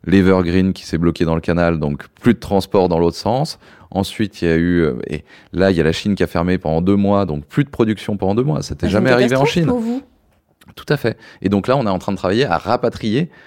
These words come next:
Speaker 1: euh, à nouveau, euh, en France, donc possiblement en Bourgogne, avec le même,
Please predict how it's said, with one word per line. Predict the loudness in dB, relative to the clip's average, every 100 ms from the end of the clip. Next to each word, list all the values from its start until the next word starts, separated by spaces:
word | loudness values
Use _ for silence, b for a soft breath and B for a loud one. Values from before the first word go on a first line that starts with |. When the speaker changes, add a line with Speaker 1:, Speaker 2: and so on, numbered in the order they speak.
| B B
Speaker 1:
euh, | -4 -2 0 2
à | 2
nouveau, | 2 0 2 4 4
euh, | 4
en | 2 0
France, | 0 0 0
donc | -4 -4
possiblement | -4 -4 -6 -2 0 0 0 0
en |
Bourgogne, | 0 0 2 0 2
avec | 0 0
le | 0
même, | 0 0